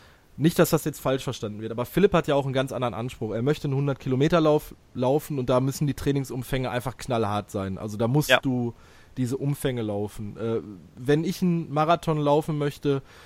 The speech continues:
Speaker 1: dann muss ich im Monat mindestens hundertsechzig bis zweihundert Kilometer laufen. So, das ist mein Anspruch daran. Ähm,
Speaker 2: Ja.
Speaker 1: wenn dein Anspruch wirklich ist, du läufst Minimum achtzig Kilometer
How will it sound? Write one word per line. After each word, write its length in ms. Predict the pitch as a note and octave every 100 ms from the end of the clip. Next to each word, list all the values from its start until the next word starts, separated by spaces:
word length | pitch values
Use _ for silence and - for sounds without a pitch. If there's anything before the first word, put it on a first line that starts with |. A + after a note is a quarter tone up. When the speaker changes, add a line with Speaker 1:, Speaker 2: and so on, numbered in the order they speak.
| -
Speaker 1:
dann 280 | C#3 C#3 C#3+
muss 220 | C3+ C#3+
ich 180 | C#3+ -
im 80 | C#3+
Monat 380 | C#3 D3 C3+ C#3+
mindestens 440 | C#3+ D3 - C3+
hundertsechzig 680 | C#3 C#3 C3 C3+ - C3+ -
bis 380 | C3+ B2+ - -
zweihundert 360 | C#3+ C3+ C3
Kilometer 400 | - C3 C#3+ D3
laufen. 400 | G#2 F#2 F2+ G2
So, 120 | G2
das 140 | A2 A2+
ist 120 | G#2
mein 180 | A2+ A2+
Anspruch 380 | A2+ - A2 -
daran. 340 | F#2 E2 F2 - - - - -
Ähm, 140 | A2
Speaker 2:
Ja. 120 | C3 F#2+ _ _ _ _ _ _ _ _ -
Speaker 1:
wenn 220 | C#3+ D3
dein 220 | D#3 A3
Anspruch 580 | F3 G3+ - C3 G2+ G2+
wirklich 420 | C#3 C#3 B2+ - - B2+ -
ist, 320 | D#3 - - -
du 100 | C3
läufst 260 | C#3 D3+
Minimum 360 | D#3 F3+ F#3 E3
achtzig 360 | D3+ - - -
Kilometer 600 | C#3+ C3 C3 C3 G2